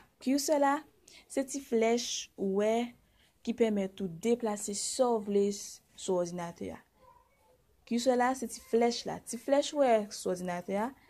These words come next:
li rele kirisè. Oke, pou seleksyone tèks ou, ou mete kirisè la devan tèks la. Sa vle di kote w te kòmanse ekri l la.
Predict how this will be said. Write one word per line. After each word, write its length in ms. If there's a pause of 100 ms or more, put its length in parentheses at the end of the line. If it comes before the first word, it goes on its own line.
(280)
li 200
rele 260 (240)
kirisè. 1040 (1200)
Oke, 440 (1900)
pou 320
seleksyone 560
tèks 260
ou, 140 (320)
ou 100
mete 240
kirisè 400
la 220
devan 580
tèks 220
la. 160
Sa 80
vle 160
di 100
kote 240
w 80
te 80
kòmanse 520 (500)
ekri 240
l 100
la. 100